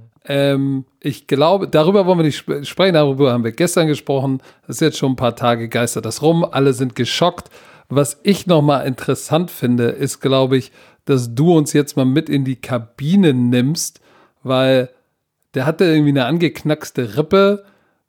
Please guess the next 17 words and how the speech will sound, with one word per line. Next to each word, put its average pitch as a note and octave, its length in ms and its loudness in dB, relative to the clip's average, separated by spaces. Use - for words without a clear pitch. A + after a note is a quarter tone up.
Ist D3 240 0
es D3 180 2
normal, C#3 520 2
dass E3+ 160 -2
du D#3+ 80 -2
eine C#3+ 100 0
Spritze - 600 -4
in C#3 120 2
die A#2+ 160 -2
Rippe A#2 380 -2
kriegst? - 460 -8
Kriegt - 260 -6
da C3+ 60 2
jeder B2+ 320 0
eine G#3 180 2
Spritze? G3+ 680 -2
Was C#3 120 0